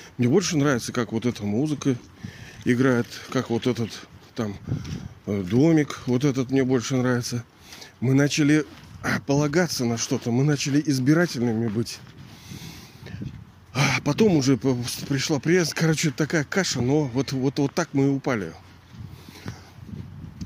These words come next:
Получается, что красота физическая, красота, э, звука, красота материи,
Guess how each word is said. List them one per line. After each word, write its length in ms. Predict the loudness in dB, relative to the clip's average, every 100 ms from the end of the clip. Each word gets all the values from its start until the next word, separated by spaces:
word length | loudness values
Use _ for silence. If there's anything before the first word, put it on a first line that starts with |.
| -4 0
Получается, 580 | 2 2 2 2 0 -2
что 220 | -2 0
красота 500 | 0 -2 -2 0 -2
физическая, 640 | -2 -2 -2 -4 -4 -6 -6 -12 -14 -16 -18 -18 -18 -18 -12
красота, 720 | -6 -2 -2 -2 0 0 0 -2 -2 -4 -8 -12 -8 -8 -8 -14 -18 -20 -20 -20 -20 -20 -20 -20 -20 -10 -6
э, 80 |
звука, 480 | -2 2 2 2 -2
красота 800 | -4 -6 -4 -4 -2 0 0 -4 -6
материи, 720 | -4 -2 0 2 2 0 -4